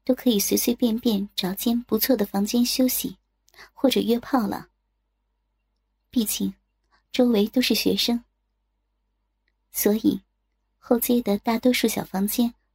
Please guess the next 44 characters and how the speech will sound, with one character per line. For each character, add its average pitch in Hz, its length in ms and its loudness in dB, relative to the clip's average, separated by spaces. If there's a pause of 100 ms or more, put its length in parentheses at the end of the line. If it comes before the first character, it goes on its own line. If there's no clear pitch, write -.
(140)
都 - 80 2
是 247 160 0
租 254 200 0
给 233 180 -2
小 208 180 -4
情 240 240 0
侣 226 180 2
的。 196 260 -4 (1500)
一 254 100 4
般 240 320 0 (460)
前 233 260 0
台 220 200 0
就 247 140 0
是 226 120 2
房 220 240 -2
主 262 140 0
本 185 180 -2
人 180 320 -2 (400)
或 - 200 2
者 190 280 -2
房 214 180 0
主 214 160 0
家 240 240 2
人。 185 280 -2 (1600)
李 220 120 2
峰 254 300 2
找 202 180 -2
的 214 80 -4
这 247 120 -2
个 240 120 0
店 202 320 0 (720)
是 - 200 -2
个 214 280 -2
一 247 100 4
楼 220 140 2
交 247 200 2
钱、 208 380 0 (420)
二 247 160 2
楼 214 200 2
住 - 180 -2
宿 247 180 2
的 233 120 -6
小 185 220 -4
店， 220 280 -2